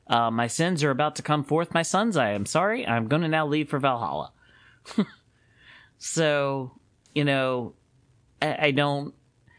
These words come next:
I think that it's an audience proxy thing to use, to use Zeus, and I think that it works th-, on that level. And it,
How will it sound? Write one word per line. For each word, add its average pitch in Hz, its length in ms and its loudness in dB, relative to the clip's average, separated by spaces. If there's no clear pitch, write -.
I 151 80 2
think 208 440 0
that 165 280 0
it's 147 240 0
an 135 140 2
audience 139 540 0
proxy 117 440 0
thing 104 300 -2
to 101 60 -2
use, 98 640 -4
to 101 120 -4
use 95 220 -2
Zeus, 85 480 -6
and 104 300 -2
I 101 100 -2
think 110 220 -2
that 107 100 -2
it 98 140 -4
works 101 320 -4
th-, - 180 -6
on 104 180 0
that 90 220 -4
level. 78 540 -6
And 117 300 0
it, 110 220 -2